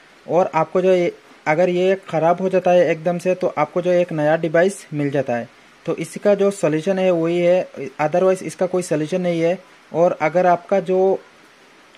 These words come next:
micro एटीएम है वो अगर paid tempered हो जाता है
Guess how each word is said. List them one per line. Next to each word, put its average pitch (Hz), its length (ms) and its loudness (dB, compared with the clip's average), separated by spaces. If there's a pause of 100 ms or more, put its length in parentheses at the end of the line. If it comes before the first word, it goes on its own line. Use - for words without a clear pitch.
(220)
micro 151 360 0
एटीएम 190 220 2
है 185 140 2
वो 170 140 0
अगर 185 340 4 (260)
paid 190 280 4
tempered 185 440 0
हो 185 120 2
जाता 175 240 2
है 196 200 2